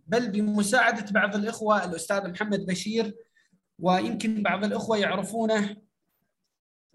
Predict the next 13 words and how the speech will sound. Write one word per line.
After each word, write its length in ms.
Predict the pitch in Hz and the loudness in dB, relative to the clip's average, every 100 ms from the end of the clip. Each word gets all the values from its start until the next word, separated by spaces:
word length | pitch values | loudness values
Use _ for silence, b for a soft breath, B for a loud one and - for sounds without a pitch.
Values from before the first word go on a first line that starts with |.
| 165 - | -12 0
فله 580 | 190 185 175 185 220 214 | 2 4 4 2 2 2
الك-، 380 | 202 - - 208 | 0 -4 -2 0
ال-، 340 | 196 190 180 | 0 0 0
ال-، 200 | 180 170 | 0 0
الفضل 480 | 170 170 - 220 220 | 0 -2 -2 -2 -2
الكبير 600 | 196 214 208 269 240 190 185 208 | 0 0 0 2 2 0 -4 2
من 180 | 208 | 4
بعد 200 | 196 196 | 4 2
الله 200 | 220 226 | 2 2
ثم، 300 | 208 220 214 | 2 0 -4
آه، 180 | 190 180 | -2 0
سبحانه 380 | 175 180 214 226 | 0 0 0 2
وتعالى، 680 | 208 202 196 240 247 262 | 2 4 4 4 2 0